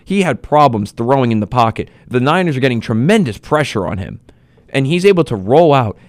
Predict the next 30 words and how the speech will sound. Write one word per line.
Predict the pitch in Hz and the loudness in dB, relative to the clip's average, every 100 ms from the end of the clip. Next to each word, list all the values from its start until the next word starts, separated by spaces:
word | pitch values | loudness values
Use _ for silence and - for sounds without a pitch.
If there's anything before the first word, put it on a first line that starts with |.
| - | -6
and | 127 | -2
he | 156 127 | -2 -2
dives | 101 139 147 175 139 | -4 -2 0 2 0
for | - 117 | 0 -2
a | |
first | 98 131 113 - | 0 0 0 -2
down, | 117 | -2
and | 113 | 0
he | 160 | -2
gets | 180 170 | -2 -2
that | 156 - | -2 0
first | 160 147 - | 0 0 -2
down | 156 | -4
by | 135 143 | -2 -2
maybe | 180 202 175 - _ | -2 -2 -4 -6 _
half | - 185 190 | -4 -2 0
a | 147 | -2
yard | 113 110 151 156 82 - _ | -2 -2 0 -2 -6 -12 _
to | - | -4
keep | - 165 160 | -4 -4 -2
a | |
drive | 202 139 143 120 | 0 2 2 2
going. | 120 127 175 190 - _ _ _ _ _ - | 2 4 2 -2 -8 _ _ _ _ _ -12
That | 113 107 180 196 - | -6 -2 0 -2 -2
is | 139 | 0
a | 110 | 0
big-time | 90 - 156 151 139 _ - - 135 131 123 | -2 -2 0 0 -2 _ -12 0 2 2 0
player | - - 123 113 104 | -4 2 4 6 2
right | 98 95 | -2 -4
there. | - 92 - | -2 -4 -4